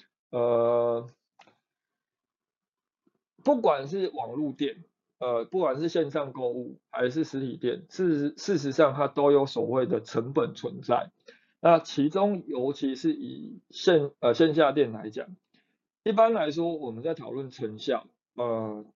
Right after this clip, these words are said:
电商通常都会看几个东西。第一个，他会看人效比，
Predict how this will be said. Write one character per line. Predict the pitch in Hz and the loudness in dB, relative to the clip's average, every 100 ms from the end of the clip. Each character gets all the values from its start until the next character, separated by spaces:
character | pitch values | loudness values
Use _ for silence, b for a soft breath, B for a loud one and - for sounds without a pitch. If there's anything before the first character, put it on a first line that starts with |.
| _ _ | _ _
电 | - 226 156 | 4 4 4
商 | 135 151 147 | 0 -2 -2
通 | 147 151 | -6 -6
常 | 123 117 | -8 -8
都 | 127 | -8
会 | 139 | -6
看 | 127 143 120 104 | -6 -4 -4 -6
几 | - - | -14 -8
个 | 117 | -6
东 | 123 117 113 | -4 -6 -6
西。 | 110 104 - | -8 -10 -8
第 | 175 | -6
一 | 180 170 | -2 2
个， | 143 131 - _ _ B B | 6 6 4 _ _ B B
他 | - 175 | 8 8
会 | 180 | 8
看 | 165 170 | 4 2
人 | 131 117 | 2 0
效 | 117 139 | 2 0
比， | 110 - - | 0 -8 -16